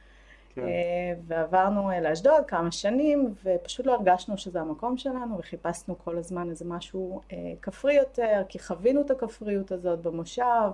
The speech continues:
Speaker 2: ואת הקהילתיות, אה, ונורא קסם לנו, ורצינו, ו-, ובכלל מרגע שהגענו לאשדוד, אנחנו כל קיץ הגענו לבריכה. אז מה שהביא אותנו בסופו של דבר לפה, זו הבריכה.
Speaker 1: הבריכה, גדול.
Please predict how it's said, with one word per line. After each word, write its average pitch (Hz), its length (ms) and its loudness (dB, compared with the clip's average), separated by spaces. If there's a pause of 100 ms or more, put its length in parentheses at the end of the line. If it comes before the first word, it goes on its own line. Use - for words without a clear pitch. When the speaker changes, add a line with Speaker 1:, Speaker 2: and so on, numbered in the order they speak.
Speaker 2:
ואת 170 220 -2
הקהילתיות, 180 840 -2 (760)
אה, 175 100 -4
ונורא 180 220 0
קסם 226 460 0
לנו, 220 220 -4
ורצינו, 220 760 -2
ו-, 170 80 -6 (960)
ובכלל 196 460 4
מרגע 247 300 6
שהגענו 226 440 2
לאשדוד, 185 500 0
אנחנו 196 380 0
כל 208 240 4
קיץ 196 380 2
הגענו 180 320 -2
לבריכה. 156 400 -6 (200)
אז 190 160 -4
מה 277 140 2
שהביא 262 340 4
אותנו 247 340 4
בסופו 196 440 -2
של 254 140 0
דבר 190 300 0
לפה, 190 460 2 (760)
זו 180 280 2
הבריכה. 160 440 0
Speaker 1:
הבריכה, 233 420 0 (120)
גדול. - 360 2